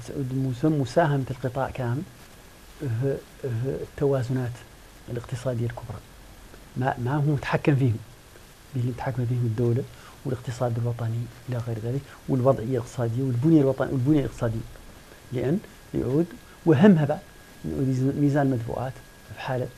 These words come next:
حسنة. معنى ذلك يعود رصيد من العملة الصعبة المتوفر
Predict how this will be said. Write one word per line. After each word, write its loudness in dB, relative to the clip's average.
حسنة. -6
معنى 4
ذلك 2
يعود 2
رصيد 0
من 2
العملة -2
الصعبة -2
المتوفر 0